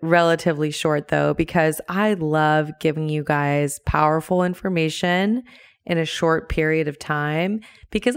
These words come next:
I know that our attention spans don't go on forever.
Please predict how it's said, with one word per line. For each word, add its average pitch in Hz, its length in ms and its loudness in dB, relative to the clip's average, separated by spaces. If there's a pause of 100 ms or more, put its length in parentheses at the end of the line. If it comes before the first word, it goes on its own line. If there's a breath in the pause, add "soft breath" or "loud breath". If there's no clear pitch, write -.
I 330 220 0
know 160 480 2
that 156 160 0
our 156 200 4
attention 151 540 -4
spans 151 560 -4
don't 151 200 -2
go 156 200 0
on 151 220 -2
forever. 190 760 0